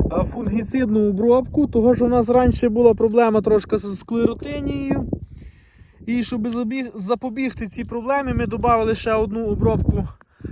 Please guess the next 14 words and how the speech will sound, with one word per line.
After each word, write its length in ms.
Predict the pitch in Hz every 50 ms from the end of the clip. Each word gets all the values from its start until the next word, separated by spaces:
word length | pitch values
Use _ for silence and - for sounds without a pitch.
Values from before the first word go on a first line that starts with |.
| - - - - -
фунгіцидом 580 | 190 190 202 208 202 - 226 220 202 220 220 214
Аканто. 600 | 226 - - 277 294 311 302 277 - 285 269 262 247 - - - - - - - - - - - - - - - - - - - - -
І 200 | 208 220 233 226
через 580 | - - 240 240 233 233 - - - - - -
це, 260 | 269 269 285 285 285 240 -
певно, 520 | - 240 247 254 254 247 240 240 240 226 -
і 320 | 220 208 214 220 214 185 - - - - - - - - - - - - - - - - - - - - - - -
в 160 | 156 160 185
нас 240 | 208 233 247 240 214
таке 380 | - 233 214 - 247 240 233 208
супер 460 | - - - 254 214 - 226 214 214
здорове 520 | 190 190 185 208 233 233 233 233 220 220
стебло 480 | 214 - - 240 233 220 262 311 311 294
вийшло. 560 | 262 254 247 240 220 185 - 240 240 254 285